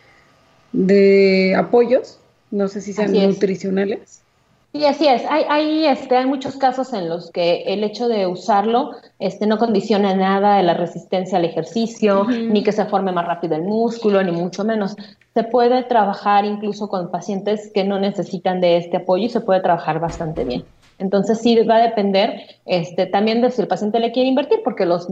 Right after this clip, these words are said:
Speaker 2: los complementos, este, deportivos al final no son nada económicos. Entonces también va a depender de la economía del paciente, eh, para, para invertirle en, en, en ese tipo de cuestiones.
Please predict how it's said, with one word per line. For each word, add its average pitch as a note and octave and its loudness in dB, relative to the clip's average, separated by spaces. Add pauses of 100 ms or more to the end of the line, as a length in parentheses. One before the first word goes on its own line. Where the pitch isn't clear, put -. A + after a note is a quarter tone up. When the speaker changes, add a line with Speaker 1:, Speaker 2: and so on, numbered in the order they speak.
(100)
Speaker 2:
los F3+ 2
complementos, G#3 0
este, F#3+ 0
deportivos G#3 0
al E3+ -2
final F3 -2
no F3+ 0
son F3+ -2
nada E3+ 0
económicos. G3 -2 (280)
Entonces F#3 -2
también G#3 2
va G#3+ 4
a G#3+ 2
depender F#3 0 (280)
de F3+ 0
la F3+ 2
economía F3+ -2
del A#3 -2
paciente, F#3+ -4 (140)
eh, E3 -2
para, D3 0
para E3 2
invertirle E3 -2
en, D#3+ -4
en, D#3+ -2
en E3 2
ese E3 -4
tipo F3 -2
de E3+ 2
cuestiones. - -8